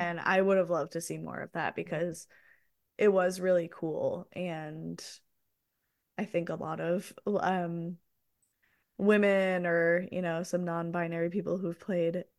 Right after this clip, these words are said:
Speaker 1: hockey in the past at, like, at the high school level, for example, were, like, pretty jazzed about this. So <laughs>
Speaker 2: Yeah.
Speaker 1: I thought, um, maybe it could have a little bit more.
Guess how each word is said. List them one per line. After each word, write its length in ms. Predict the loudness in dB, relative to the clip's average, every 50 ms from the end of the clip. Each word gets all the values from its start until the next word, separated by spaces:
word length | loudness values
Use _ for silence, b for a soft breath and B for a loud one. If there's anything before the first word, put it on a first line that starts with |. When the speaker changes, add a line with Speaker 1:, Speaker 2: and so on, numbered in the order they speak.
| _ _ _ -4
Speaker 1:
hockey 760 | 0 2 2 2 0 -2 -4 -4 -2 -2 -4 -4 -6 -8 -10 -8
in 140 | -6 -6 -6
the 60 | -6
past 640 | -6 -6 -6 -4 -4 -6 -8 -10 -14 -16 -16 -16 -20 _ _
at, 260 | -2 -2 -2 -2 0 -2
like, 380 | 0 0 0 -4 -8 -14 -20 _ _ _ _ _ _ _
at 120 | -10 -6 -6
the 80 | -4
high 160 | -2 -2 -2 -2
school 260 | -2 -4 -4 -4 -4
level, 280 | -4 -6 -6 -6 -6
for 180 | -6 -4 -4 -6
example, 640 | -6 -6 -8 -10 -10 -6 -4 -2 -2 -2 -2 -4 B B B B B B B B B _ _ _
were, 100 | -8 -6
like, 360 | -6 -6 -6 -6 -8 -10 -16 _ _ _ _
pretty 260 | -6 -6 -4 -4 -6
jazzed 360 | -8 -8 -8 -8 -8 -10 -10
about 240 | -8 -8 -8 -6 -4
this. 260 | -4 -4 -4 -4 -4
So 240 | 0 2 4 4 8
<laughs> 480 | 10 8 8 8 6 0 0 0 0 0
Speaker 2:
Yeah. 140 | 0 2 6
Speaker 1:
I 100 | 6 6 6
thought, 420 | 6 4 4 6 6 6 4 4 0 -4 -4 -2 -2 -2 -2 -4 -2 0
um, 360 | 2 2 2 2 0 -2 -6 -8 _
maybe 260 | -6 -4 -4 -4 -4
it 100 | -6 -8
could 160 | -8 -8 -8 -8
have 180 | -8 -10 -12 -12
a 40 | -10
little 160 | -8 -8 -8
bit 160 | -10 -10 -14 -14 -14 -12
more. 300 | -10 -10 -10 -10 -12